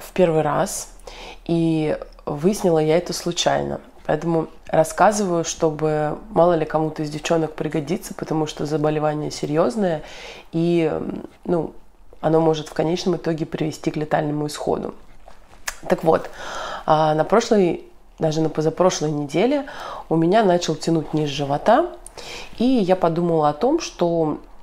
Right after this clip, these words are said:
ну, я сейчас не работаю, и мне бы сходить к гинекологу, я там не была с апреля месяца, три месяца, и надо посмотреть, что там с животом, потому что последние два цикла у меня, а,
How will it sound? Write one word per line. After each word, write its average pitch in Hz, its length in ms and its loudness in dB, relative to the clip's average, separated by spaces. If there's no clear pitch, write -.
ну, 302 240 2
я 196 180 0
сейчас - 380 -4
не 202 180 2
работаю, 294 640 2
и 202 460 0
мне 196 320 2
бы 180 400 2
сходить 165 420 -2
к 143 40 -14
гинекологу, 208 640 4
я 170 160 2
там 151 160 -4
не 151 80 -2
была 147 260 -2
с - 80 -8
апреля 165 320 0
месяца, 277 480 0
три 170 220 -4
месяца, 185 640 0
и 208 260 -2
надо 170 320 -2
посмотреть, - 600 -2
что 151 160 2
там 147 200 -2
с 139 60 -4
животом, 160 480 2
потому 160 320 4
что 143 240 -4
последние 156 800 0
два 151 220 2
цикла 254 380 0
у 160 100 2
меня, 156 380 0
а, 151 420 0